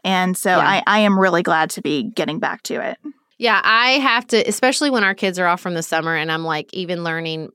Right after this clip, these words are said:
Speaker 2: more about how we can do our job next summer and thinking through this. I just,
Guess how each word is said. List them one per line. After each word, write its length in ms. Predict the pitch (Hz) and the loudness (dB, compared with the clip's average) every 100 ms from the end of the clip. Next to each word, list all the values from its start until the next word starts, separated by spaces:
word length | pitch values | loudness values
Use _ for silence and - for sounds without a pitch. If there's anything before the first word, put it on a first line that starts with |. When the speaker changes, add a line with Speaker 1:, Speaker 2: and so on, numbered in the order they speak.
| 165 | -10
Speaker 2:
more 320 | 165 151 156 | -8 -4 -4
about 360 | 147 143 135 | -2 -2 -2
how 180 | - 160 | -4 -4
we 80 | 151 | -4
can 160 | 156 151 | -8 -8
do 120 | 139 | -6
our 140 | 139 | -4
job 280 | 143 143 139 | -4 -4 -4
next 240 | 139 135 - | -4 -8 -6
summer 240 | 175 165 | -6 -4
and 120 | 165 165 | -6 -6
thinking 320 | 170 170 160 | -8 -8 -8
through 180 | 165 160 | -6 -4
this. 200 | 160 - | -6 -4
I 80 | 220 | -4
just, 300 | 262 330 - | -2 -4 -8